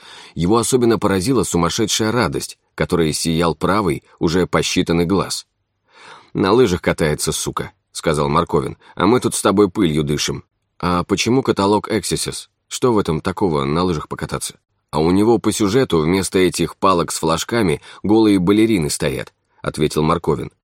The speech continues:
"У одних синие банты, у других красные.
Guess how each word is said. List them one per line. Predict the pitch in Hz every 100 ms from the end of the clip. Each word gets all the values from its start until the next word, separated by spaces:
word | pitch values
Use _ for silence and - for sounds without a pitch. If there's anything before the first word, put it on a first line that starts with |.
| _ _ _ - -
"У | -
одних | 101 107 143 101
синие | - 123 117 98
банты, | 90 90 80 78
у |
других | 73 82 92 110 -
красные. | 82 76 - 71 -